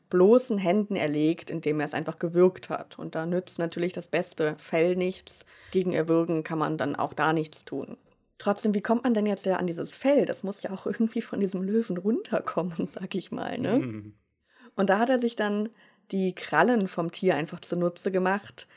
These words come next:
Speaker 1: weil dieses unverletzliche Fell konnte nur mit den eigenen Krallen vom Tier dann überhaupt ja so, so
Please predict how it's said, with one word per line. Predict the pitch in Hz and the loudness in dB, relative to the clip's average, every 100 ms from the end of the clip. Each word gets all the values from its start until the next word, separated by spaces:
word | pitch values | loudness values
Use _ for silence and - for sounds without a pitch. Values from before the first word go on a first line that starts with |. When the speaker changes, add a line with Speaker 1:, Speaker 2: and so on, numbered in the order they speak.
| - - - | -20 -20 -12
Speaker 1:
weil | 175 175 170 175 175 165 | 2 6 8 6 6 4
dieses | - 175 175 170 | 0 -4 -4 -4
unverletzliche | 190 202 185 180 - 180 185 | -2 0 0 0 0 -4 -4
Fell | - 175 202 | 0 2 2
konnte | 196 180 | 2 -2
nur | 175 180 | 0 0
mit | 180 | 0
den | 165 - | -2 0
eigenen | 156 170 170 170 | 2 2 0 -4
Krallen | - 90 117 156 | -4 -2 -2 -2
vom | - 160 | -6 -10
Tier | - 160 156 | -4 0 0
dann | 156 | 0
überhaupt | 135 160 147 - | -4 -6 -6 -6
ja | 117 - | -10 -6
so, | 147 156 | -4 -6
so | - - - | -6 -10 -10